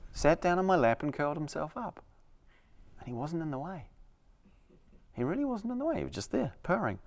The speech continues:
And it was like, "Oh, that's right, that's what we're supposed to do." It's like, just let it do what it needs to do. Don't get into a fight with it. Don't do your, si-, you don't, I myself don't have to do what it wants to do, which is get into the cuddling thing,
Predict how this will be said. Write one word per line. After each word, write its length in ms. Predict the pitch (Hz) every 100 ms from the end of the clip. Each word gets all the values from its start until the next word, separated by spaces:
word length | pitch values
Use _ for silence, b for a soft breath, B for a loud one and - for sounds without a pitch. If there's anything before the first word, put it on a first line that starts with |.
| b b b b b b b -
And 100 | 185
it 40 |
was 180 | 190 185
like, 160 | 208 -
"Oh, 340 | 269 359 110 -
that's 240 | 277 -
right, 180 | 90 80
that's 220 | 190 -
what 100 | -
we're 60 | 135
supposed 300 | - 104 -
to 80 | -
do." 140 | - - - _ - b b b b -
It's 160 | 123 160
like, 280 | 151 151 - B B -
just 440 | 110 190 - -
let 140 | 160 175
it 160 | 190
do 240 | 139 147 165
what 140 | 175
it 120 | 170
needs 300 | 151 151 156 -
to 120 | 165
do. 420 | 147 107 90 58 - -
Don't 240 | 117 165
get 140 | 175
into 180 | 185 170
a 60 | 175
fight 320 | - 131 101
with 120 | 127
it. 160 | 135 - b b b b -
Don't 260 | 160 214 - - - - - -
do 180 | 113 147
your, 200 | 131 113
si-, 160 | - -
you 100 | 139
don't, 220 | 202 226 -
I 100 | 139
myself 400 | 190 160 196 294
don't 160 | - 185
have 140 | 147
to 80 | -
do 140 | 117 107
what 120 | 98
it 80 | -
wants 240 | 101 -
to 120 | - -
do, 200 | 73 117
which 180 | 123
is 140 | 101 90
get 180 | 117 - B B B B 120
into 160 | 107
the 100 | -
cuddling 400 | - 180 196 80
thing, 340 | - - 170